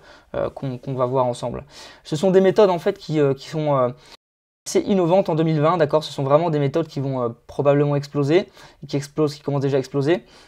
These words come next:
Et, euh, vraiment vous allez pouvoir les mettre en place. Faire de l'achat, revente de nom de domaine, est-ce que ça marche ? Euh, ouais, ça peut fonctionner, ouais.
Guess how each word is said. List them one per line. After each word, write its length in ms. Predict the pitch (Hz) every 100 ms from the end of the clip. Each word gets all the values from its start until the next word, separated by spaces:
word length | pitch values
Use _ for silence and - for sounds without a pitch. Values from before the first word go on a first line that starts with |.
| _ _
Et, 220 | 165 175
euh, 200 | 147 127
vraiment 220 | 123 143
vous 100 | 165
allez 120 | 151 135
pouvoir 180 | 147
les 80 | 139
mettre 160 | 131 139
en 40 |
place. 300 | 131 - - _ _ _ _ _ _ _ _ _ - - - - - _ _ _ -
Faire 200 | - 185
de 80 | 170
l'achat, 300 | 160 160 202
revente 360 | 175 160 196 160
de 80 |
nom 120 | 165 185
de 60 |
domaine, 260 | 165 165 185
est-ce 140 | 160
que 100 | -
ça 140 | 180 147
marche ? 340 | 120 135 - -
Euh, 60 |
ouais, 160 | 139 190
ça 120 | 190
peut 100 | 165
fonctionner, 380 | 165 156 160 143
ouais. 120 | 120